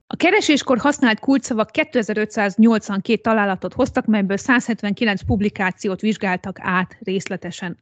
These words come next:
A jelen publikációban végül huszonöt cikk került be a klasszifikációs rendszer analízisébe, és harmincnyolc cikk került be az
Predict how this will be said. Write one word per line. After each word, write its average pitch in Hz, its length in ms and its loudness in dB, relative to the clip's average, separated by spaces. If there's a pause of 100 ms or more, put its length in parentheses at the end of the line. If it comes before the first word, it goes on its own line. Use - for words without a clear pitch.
(120)
A - 80 2
jelen 302 280 4
publikációban 226 680 2
végül 196 280 0
huszonöt 214 440 -2
cikk - 160 -10
került 202 300 0
be 185 120 -2
a 185 40 -2
klasszifikációs 196 920 -4
rendszer 190 300 -4
analízisébe, 226 1040 2
és - 160 -4
harmincnyolc 254 1000 2 (100)
cikk - 240 -8
került 208 480 0
be 220 240 4 (240)
az - 120 -6